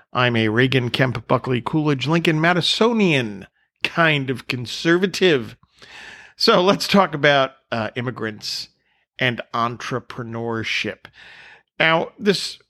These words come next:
is always a, an important topic for me as an economist. Um, but it, it came to my attention once again because of a new analysis that came out from, uh,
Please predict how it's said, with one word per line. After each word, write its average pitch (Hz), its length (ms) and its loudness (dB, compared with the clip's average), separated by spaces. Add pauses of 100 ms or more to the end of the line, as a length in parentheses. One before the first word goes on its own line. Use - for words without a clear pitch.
(280)
is - 180 0
always 214 380 4
a, 131 340 4 (120)
an 120 100 -2
important 117 380 -4
topic 117 340 0
for - 120 -12
me 120 120 -4
as 110 140 -6
an 98 80 -12
economist. 143 800 -4 (960)
Um, 113 420 -2
but 151 140 2
it, 151 160 2
it 143 180 -6
came 175 220 2
to 156 60 -4
my 156 100 4
attention 147 960 0
once 147 360 0
again 139 540 2
because 143 580 -2 (500)
of 127 140 -4
a 131 60 -2
new 147 260 2
analysis 135 600 2
that 127 120 -4
came 123 240 -4
out 117 240 0
from, 117 380 -10
uh, 104 300 -8